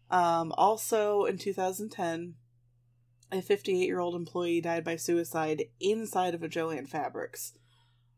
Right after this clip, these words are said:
I can't say much about this because, although I did do some digging to find out more about her, and I did find her, her name wasn't mentioned in any of the news articles, and I want to respect her privacy other than using her correct age,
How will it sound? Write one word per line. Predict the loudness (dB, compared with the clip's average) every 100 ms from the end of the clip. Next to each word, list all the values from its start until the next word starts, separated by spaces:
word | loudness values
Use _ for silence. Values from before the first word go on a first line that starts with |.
| _ _ _ 0
I | 0
can't | -2 -6 -4 -4
say | -2 0
much | 0 -4
about | -2 -2 0
this | -2 -2 -6
because, | -2 -2 0 0 0 -2 -6 -4 -2
although | 0
I | 0
did | 0 -2
do | -2
some | -2 -4 -2
digging | -2 -4 -8 -12 -10
to | -2
find | 0 2
out | -2 -2
more | -4
about | -2 -2
her, | -2
and | -4 -4
I |
did | -4 -4
find | -2 -4 -2
her, | -6 -8 -16 -20 -16
her | -2 0
name | 2 0 0
wasn't | 0 0 -2 -4
mentioned | -2 -2 -4 -4
in | -2 -4
any | -4 -4
of | -4 -4
the |
news | -4 -4 -2
articles, | -2 -2 -4 -6 -8 -14 _ _ _
and | -4 -2 -2 -2
I | -2
want | -2 -2
to |
respect | -4 -4 -6 -6
her | -8
privacy | -6 -8 -6 -4
other | -2 -2 -4
than | -6
using | -6 -6 -8
her | -10
correct | -8 -8 -8 -8
age, | -8 -8